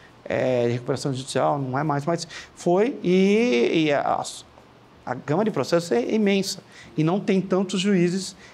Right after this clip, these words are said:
é, nessa, na vara, não tem tantas varas para essas questões. Então, entra um processo desse,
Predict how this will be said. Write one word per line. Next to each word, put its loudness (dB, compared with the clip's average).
é, -4
nessa, -2
na -2
vara, 0
não -2
tem -2
tantas 0
varas 0
para 0
essas -4
questões. -2
Então, -2
entra 0
um 0
processo 0
desse, 0